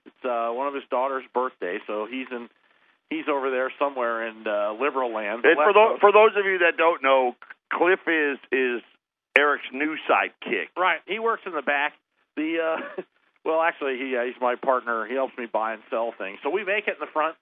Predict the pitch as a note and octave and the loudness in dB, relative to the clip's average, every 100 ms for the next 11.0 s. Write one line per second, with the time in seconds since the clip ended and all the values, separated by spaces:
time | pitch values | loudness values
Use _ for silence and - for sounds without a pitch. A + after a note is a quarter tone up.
0 | _ _ - G3+ - D#3+ D#3 D#3 - - | _ _ 0 0 0 -2 -2 -4 -2 0
1 | - - - - - - D#3 - - - | 2 2 2 0 -2 -2 -2 0 -2 0
2 | G3+ - F#3+ - - - - B2+ - - | -2 -2 -4 -2 -4 -4 -4 -6 -4 -6
3 | - D3+ - A#3 - B3+ F3+ D#3+ D#3+ D3 | -4 -8 -4 -6 -4 -6 -2 -2 -2 -6
4 | A#2 C3 F3+ C#3+ - C3+ D3 C3+ A#2+ A#2+ | -4 0 0 -2 -8 -10 -8 -4 -4 -6
5 | D3+ D#3+ E3+ C#3+ C3+ B2 D#3 B2 - _ | -4 -4 -4 -6 -2 0 0 -2 -6 _
6 | _ _ _ _ - B3+ D#4 B3+ E3 B2+ | _ _ _ _ -8 -6 0 0 0 -4
7 | G#2+ A#2+ E3+ D#3 E3+ D#3 D3+ B2+ C3 - | -4 -2 0 0 0 -2 -2 -4 -4 0
8 | B2 B2+ C3+ B2 B2 B2+ C#3 D#3 G3+ B3 | 0 2 -2 -2 0 0 0 0 0 2
9 | A#3+ D#3 C#3 A2+ A2 D3 C#3+ B2+ C3+ C3 | 2 2 -2 -2 -2 -2 -2 -2 0 0
10 | C3 B2 B2 A#2 A2+ G#2+ G2 A2+ A2 | -2 -6 -6 -6 -8 -12 -8 -6 -6